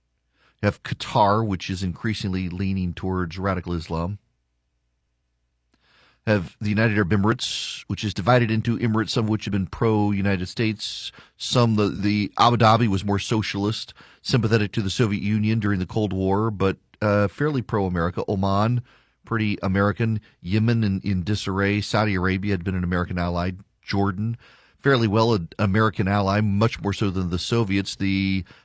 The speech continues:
uh, Assad regime of Syria, now the son, Bashar al-Assad, is in charge, leans toward the, the Soviets. You know, the, the Syrian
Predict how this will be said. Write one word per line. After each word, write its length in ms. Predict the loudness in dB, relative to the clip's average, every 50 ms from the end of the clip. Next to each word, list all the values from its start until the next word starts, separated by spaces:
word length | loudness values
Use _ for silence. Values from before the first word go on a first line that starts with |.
| _ -4
uh, 440 | 0 2 4 4 4 4 4 2 0 0
Assad 460 | -2 -2 0 2 4 6 6 6 4 4
regime 440 | 2 0 0 2 0 2 2 2
of 100 | 0 -2
Syria, 460 | -2 -2 -2 0 2 2 2 2 2 2
now 380 | 2 2 2 4 4 2 2
the 100 | 0 -2
son, 400 | -4 -2 0 0 2 2 2 2
Bashar 500 | 2 2 0 0 0 0 2 2 2 2
al-Assad, 600 | 2 0 0 -2 -4 -2 -2 0 0 0 0 0
is 240 | -2 -4 -4 -6 -8
in 200 | -6 -4 -4 -4
charge, 520 | -4 -2 -2 0 0 0 0 -2 -4 -8 -16 -20 -20 -20 -20 -20 _ -4
leans 260 | -2 0 0 0 -2
toward 200 | -2 -2 -2 0
the, 200 | 0 0 0 -2
the 220 | -2 -2 -2 -2
Soviets. 500 | -2 0 0 0 0 0 -2 -4 -4 -4
You 60 | -2
know, 100 | 0 0
the, 340 | 0 2 2 2 2 0 0 -2
the 460 | -4 -4 -2 0 0 0 0 -2 -4 -6 _ _ _ _ _ _ _ _ _ -10
Syrian 800 | -6 -4 0 2 4 4 4 4 4 4 2 2 2 0 0